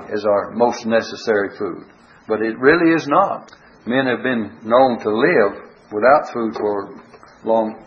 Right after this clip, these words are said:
period of time. But we definitely need the Spirit and breath of God upon our lives to really have spiritual life. And it says in verse twenty-one, "And thine ear shall hear a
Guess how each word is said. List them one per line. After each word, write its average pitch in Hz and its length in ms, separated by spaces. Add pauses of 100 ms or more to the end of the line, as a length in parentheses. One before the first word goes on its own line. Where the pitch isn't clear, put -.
(160)
period 104 320
of - 40
time. 92 420 (640)
But 110 260
we 113 320 (340)
definitely 120 460
need 113 320
the 101 140 (200)
Spirit 131 420
and 98 200
breath 123 260
of 98 180
God 120 380
upon 104 220
our 101 140
lives 101 400 (260)
to 117 140
really 113 280
have 104 320 (200)
spiritual 110 560
life. 87 260 (600)
And 135 80
it 147 80
says 202 280
in 165 100
verse 165 280
twenty-one, 139 440 (340)
"And 147 180
thine 143 300 (180)
ear 240 220
shall 143 420 (100)
hear 113 540 (560)
a 143 100